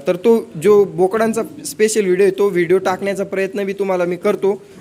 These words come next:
शॉर्ट व्हिडिओमध्ये जाऊन बघा. आणि इथं बाजूलासुद्धा तुम्हाला दिसत असेल की त्यांनी सत्तर बोकड जे विकले, ते कशा पद्धतीने त्यांनी बोकड सांभाळून केलेलं होतं. आणि हे जे दिसतंय तुम्हाला,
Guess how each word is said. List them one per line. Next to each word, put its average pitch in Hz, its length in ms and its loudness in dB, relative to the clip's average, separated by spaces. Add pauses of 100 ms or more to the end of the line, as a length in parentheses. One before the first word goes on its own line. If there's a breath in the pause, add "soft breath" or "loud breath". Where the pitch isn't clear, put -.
शॉर्ट 202 280 0
व्हिडिओमध्ये 196 460 -2
जाऊन 190 220 -2
बघा. 175 200 -4
आणि 180 220 -4
इथं 190 180 -4
बाजूलासुद्धा 190 600 -4
तुम्हाला 185 300 -4
दिसत 170 320 -6
असेल 185 320 -6
की 214 220 -6 (280 loud breath)
त्यांनी 208 200 0
सत्तर 214 340 -2
बोकड 214 300 2
जे 214 140 0
विकले, 202 320 -2 (340 loud breath)
ते 190 40 2
कशा 202 320 0
पद्धतीने 208 520 -2
त्यांनी 202 260 -2
बोकड 185 320 -2
सांभाळून 170 460 -4
केलेलं 196 520 0
होतं. 156 280 0 (320 loud breath)
आणि 202 460 0
हे 156 240 -6
जे 226 120 -4
दिसतंय 240 300 0
तुम्हाला, 190 340 -2